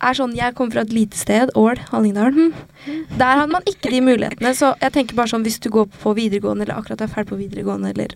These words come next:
Speaker 1: ja, og du har lyst til å bli kjent med folk, og lære noe, så er det, altså, du, du kan gjøre alt, de har alt mulig, de har, ja,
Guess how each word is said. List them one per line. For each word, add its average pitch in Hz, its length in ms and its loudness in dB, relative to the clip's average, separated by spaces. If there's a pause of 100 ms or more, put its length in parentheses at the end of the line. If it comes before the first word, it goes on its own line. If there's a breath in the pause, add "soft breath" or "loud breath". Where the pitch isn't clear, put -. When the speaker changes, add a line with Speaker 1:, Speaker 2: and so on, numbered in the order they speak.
Speaker 1:
ja, - 140 0 (720 loud breath)
og 220 120 0
du 214 220 2
har 220 220 2
lyst 208 340 -4
til 220 300 -2 (140)
å 110 120 2 (560)
bli 214 120 -6
kjent 202 280 -6
med 208 120 -6
folk, 208 440 -6 (580 soft breath)
og 214 220 0
lære 208 360 -2
noe, 208 220 -4
så 214 220 0
er 196 60 -2
det, 196 160 -2 (440)
altså, 214 220 -2
du, 214 160 2
du - 240 -20
kan 220 160 -4
gjøre 202 180 -6
alt, 254 320 -6
de 220 100 -2
har 220 180 0
alt 214 320 -4
mulig, 202 360 -4
de - 80 -8
har, 214 160 -2 (160)
ja, 262 160 -4